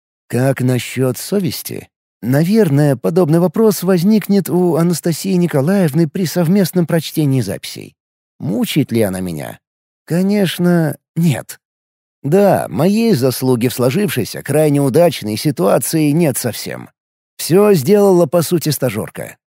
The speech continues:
Но если девочка решила организовать столь щедрый подарок, отказавшись от авторства проекта, кто я такой, чтобы ей мешать? Скромно улыбающийся смайлик.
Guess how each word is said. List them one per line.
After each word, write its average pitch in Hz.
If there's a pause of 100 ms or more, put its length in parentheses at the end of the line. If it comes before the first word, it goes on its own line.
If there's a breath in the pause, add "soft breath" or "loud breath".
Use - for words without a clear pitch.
(100)
Но 127
если 151
девочка 123
решила 127
организовать 123
столь -
щедрый 123
подарок, 104 (180)
отказавшись 117
от 110
авторства 123
проекта, 156 (100)
кто -
я 240
такой, 208
чтобы 170
ей 131
мешать? - (180)
Скромно 196
улыбающийся 160
смайлик. 60